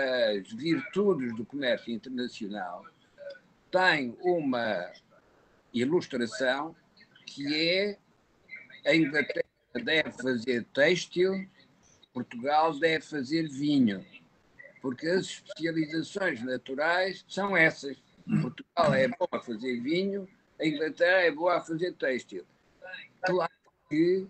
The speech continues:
qualquer português diz imediatamente: pois, mas o valor por unidade do vinho é muito inferior ao valor por unidade do têxtil, e por isso é que os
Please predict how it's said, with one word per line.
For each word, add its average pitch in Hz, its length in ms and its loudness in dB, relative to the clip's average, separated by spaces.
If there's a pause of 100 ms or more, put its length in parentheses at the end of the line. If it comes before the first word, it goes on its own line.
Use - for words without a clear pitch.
(160)
qualquer 151 420 0
português 151 720 -6
diz 160 260 2
imediatamente: 147 840 0 (160)
pois, 165 340 2
mas 131 400 -2 (260)
o 151 200 -2
valor 175 500 4
por 170 180 -6
unidade 151 920 0
do 135 180 -6
vinho 185 560 -4
é 160 100 2
muito 185 360 -4
inferior 165 640 0
ao 175 180 2
valor 170 360 -2
por 170 120 -10
unidade 170 500 -2
do 196 180 -18
têxtil, 135 520 0
e 135 80 -14
por 147 220 -18
isso - 240 -12
é 147 100 -6
que - 80 -16
os - 180 -16